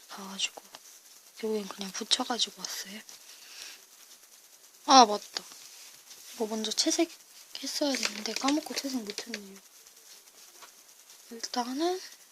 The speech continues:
채색해줄 파스텔 준비해주세요. 전 채색은 요걸로 해주겠습니다.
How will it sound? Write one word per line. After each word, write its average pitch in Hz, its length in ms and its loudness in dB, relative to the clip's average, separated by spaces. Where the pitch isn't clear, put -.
채색해줄 262 840 -2
파스텔 285 460 0
준비해주세요. 208 760 0
전 226 220 -2
채색은 285 1000 6
요걸로 202 840 -8
해주겠습니다. 202 800 -4